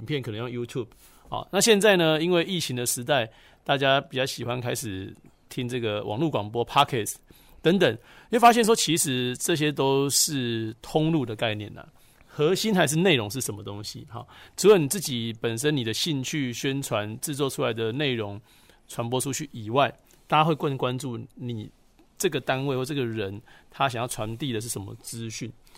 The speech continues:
所以其实分众、分群、分这个，呃，传播的媒介都是非常重要的事情。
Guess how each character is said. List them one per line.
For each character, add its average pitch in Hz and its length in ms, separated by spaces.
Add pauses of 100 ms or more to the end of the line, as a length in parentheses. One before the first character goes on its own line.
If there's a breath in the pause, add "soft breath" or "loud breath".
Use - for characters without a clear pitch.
(120)
所 214 160
以 202 60
其 - 140
实 131 360
分 175 400
众、 135 340
分 147 260
群、 113 240
分 131 320 (420 loud breath)
这 - 160
个， 113 380
呃， 107 220
传 117 240
播 131 120
的 123 80
媒 107 220
介 113 200
都 120 160
是 120 180
非 120 120
常 104 180
重 110 220
要 104 160
的 98 40
事 113 160
情。 - 180